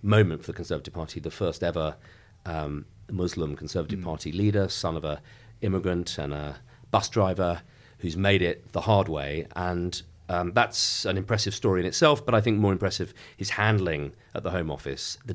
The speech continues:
Speaker 1: decisiveness with which he addressed the Windrush, uh, problem, the way he, uh, working with me, addressed the cannabis issue. I think he's brought a clarity and a decisiveness to it. I've worked with him as a minister. Um, I think Penny Mordaunt is, you know,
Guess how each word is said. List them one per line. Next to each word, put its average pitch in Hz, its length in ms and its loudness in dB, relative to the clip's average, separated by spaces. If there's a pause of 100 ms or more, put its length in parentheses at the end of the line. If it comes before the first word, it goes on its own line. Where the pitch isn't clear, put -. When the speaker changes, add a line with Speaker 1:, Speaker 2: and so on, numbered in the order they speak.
(120)
Speaker 1:
decisiveness 85 680 0
with 76 160 -6
which - 140 -6 (100)
he 80 220 -6 (200)
addressed 82 420 -2
the 85 120 -4
Windrush, 76 520 -6 (480)
uh, 73 300 -8 (200)
problem, 85 340 -2
the 78 160 -2
way 85 100 -2
he, 82 160 -4 (600)
uh, 87 80 -10 (120)
working 85 200 -2
with 80 100 -2
me, 87 120 0 (120)
addressed 80 280 -4
the - 60 -12 (100)
cannabis 90 340 0
issue. 82 440 -2
I - 20 -4
think 143 200 4
he's 120 80 2 (140)
brought 113 200 8
a 95 40 -4 (140)
clarity 101 400 2
and 78 60 -6
a 76 40 -8 (100)
decisiveness 76 560 -4
to 87 160 -2
it. 78 80 -2
I've 85 220 0
worked 98 160 2
with 80 60 -8
him 80 120 -6
as 71 100 -10
a 80 120 -8
minister. 90 340 -4 (580)
Um, 95 320 2
I 101 100 2
think 104 400 0
Penny 107 240 4
Mordaunt 101 440 4
is, - 400 -2
you 107 100 -6
know, 78 60 -4